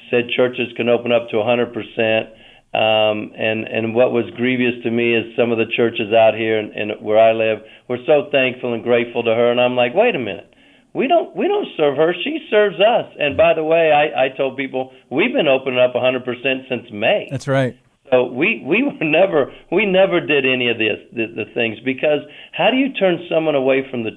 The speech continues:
Speaker 1: church? And so we're still, um, you know, and here she does this just weeks away before we go to the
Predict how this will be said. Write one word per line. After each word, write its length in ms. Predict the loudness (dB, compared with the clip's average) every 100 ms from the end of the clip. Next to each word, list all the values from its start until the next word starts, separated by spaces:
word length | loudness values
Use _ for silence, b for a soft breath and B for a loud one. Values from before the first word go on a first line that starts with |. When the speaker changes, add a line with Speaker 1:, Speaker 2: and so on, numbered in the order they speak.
| -2
Speaker 1:
church? 260 | 0 -2 -6
And 140 | -12 0
so 260 | 2 2 B B B 0
we're 160 | 0 0 -2
still, 360 | 2 4 4
um, 300 | 2 0 -2
you 120 | -4 2
know, 180 | 2
and 140 | 2 -2
here 160 | -4 -4
she 80 | -6
does 320 | 0 0 0
this 160 | -2 -2 -4 B B -4
just 240 | -4 -4
weeks 320 | -4 -4 -4 -4
away 280 | 0 2
before 340 | 0 -4 -2 0
we 100 | 0
go 160 | 0
to 80 | 0
the 140 | -2